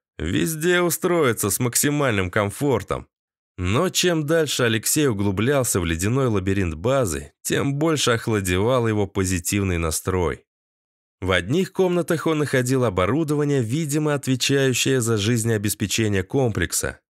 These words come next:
кислородная установка, трансформаторная. В других были обломки каких-то ящиков, все покрыто вездесущей пылью.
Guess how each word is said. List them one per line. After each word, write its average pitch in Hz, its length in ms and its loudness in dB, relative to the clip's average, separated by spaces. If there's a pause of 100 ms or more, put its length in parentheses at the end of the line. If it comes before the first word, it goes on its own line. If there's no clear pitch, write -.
кислородная 110 640 0
установка, 104 760 -2
трансформаторная. 87 1200 -2 (440)
В 90 80 -6
других 113 460 0
были 170 240 0
обломки 135 560 0
каких-то 113 500 -2
ящиков, 107 800 0
все 143 320 -2
покрыто 123 640 -2
вездесущей 92 800 0
пылью. 87 560 -2